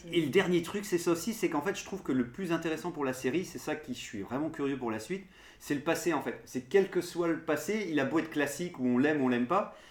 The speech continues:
Speaker 2: mais en fait, il y a un fil continu qui nous amène dans une direction. Et en fait, toutes les séquences qu'on a eues dans le présent, t'as l'impression qu'en fait, il zone et il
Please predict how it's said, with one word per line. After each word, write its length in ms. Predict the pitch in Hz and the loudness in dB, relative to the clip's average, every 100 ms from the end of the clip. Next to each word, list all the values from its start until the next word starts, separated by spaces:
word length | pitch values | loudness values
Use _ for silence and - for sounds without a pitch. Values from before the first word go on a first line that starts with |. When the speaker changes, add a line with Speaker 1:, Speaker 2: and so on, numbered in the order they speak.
| - | -8
Speaker 2:
mais 60 | 107 | -4
en 60 | |
fait, 200 | 196 196 | 0 0
il 20 | |
y 40 | 170 | 0
a 20 | |
un 20 | 156 | -2
fil 160 | 165 | -4
continu 520 | 165 180 190 180 160 - | -4 -4 -2 -4 -6 -6
qui 120 | 135 | -2
nous 220 | 139 131 | 2 4
amène 400 | 147 170 190 127 | 4 4 2 2
dans 220 | 151 196 | 4 4
une 160 | 185 190 | 2 2
direction. 420 | 175 175 - 185 - - - | 2 2 0 -6 -8 -16 -2
Et 40 | |
en 60 | 131 | 2
fait, 140 | 175 | 2
toutes 160 | 175 240 | 2 2
les 80 | 226 | 2
séquences 480 | 214 247 208 202 202 | 4 6 6 4 2
qu'on 160 | 165 | 4
a 100 | 156 | 8
eues 80 | 170 | 8
dans 140 | 165 | 8
le 80 | 147 | 4
présent, 580 | - 156 139 180 262 - - - - - - | 2 0 4 4 4 -2 -18 -20 -20 -10 -2
t'as 100 | 120 | 0
l'impression 420 | 113 127 - 190 | 0 -2 2 4
qu'en 120 | 175 | 4
fait, 320 | 135 185 180 | 4 4 2
il 80 | 117 | -8
zone 500 | 104 104 139 190 214 | -6 2 8 10 10
et 80 | 151 | 4
il 120 | 135 | 4